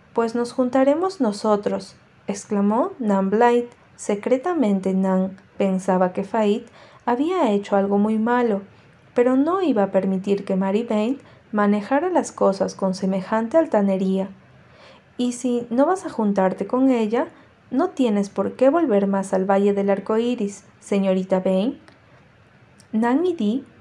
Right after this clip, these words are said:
pasaron el brazo a Fait por la cintura y miraron a Mary desafiantes. Esta súbitamente se amilanó,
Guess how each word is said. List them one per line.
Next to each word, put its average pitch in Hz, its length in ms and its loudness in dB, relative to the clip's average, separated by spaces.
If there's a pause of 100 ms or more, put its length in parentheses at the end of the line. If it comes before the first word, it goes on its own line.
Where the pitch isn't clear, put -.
pasaron 269 500 0
el 233 120 4
brazo 196 380 0
a - 20 -2
Fait 196 420 -2
por 202 180 0
la 190 120 0
cintura 226 640 0 (340)
y 233 120 -2
miraron 254 560 0
a 262 60 2
Mary 202 340 2
desafiantes. 190 960 -4 (1200)
Esta 226 580 0
súbitamente 196 920 0
se 247 120 -4
amilanó, 233 640 0